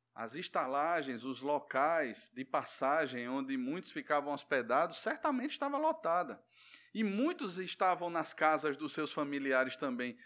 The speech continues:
Mas o fato é que eles vão para um estábulo. E diferente, né? Tem esse cestinho aqui. Muitas vezes a gente pensa que foi algo assim, né? Não, não foi. Existiam grutas e dentro dessas grutas eram cavadas,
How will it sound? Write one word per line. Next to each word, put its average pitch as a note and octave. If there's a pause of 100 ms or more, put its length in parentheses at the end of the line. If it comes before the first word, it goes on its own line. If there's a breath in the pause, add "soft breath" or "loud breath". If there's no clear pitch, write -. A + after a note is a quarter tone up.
(300 loud breath)
Mas A#3
o A#3+
fato A3+
é G#3+
que G#3+
eles G#3
vão G3
para F#3+
um G3
estábulo. E3 (1500 loud breath)
E D3+
diferente, G3+
né? D#3 (260)
Tem E3+
esse -
cestinho D3+
aqui. C#3+
Muitas E4
vezes C#4+
a D#4
gente A3+
pensa G#3
que -
foi E3+
algo D#3
assim, E3
né? D#3 (1200 soft breath)
Não, F3
não F3
foi. D#3 (1120 soft breath)
Existiam F3
grutas D#3+
e C#3+
dentro F3+
dessas E3
grutas C#3+
eram D#3
cavadas, D3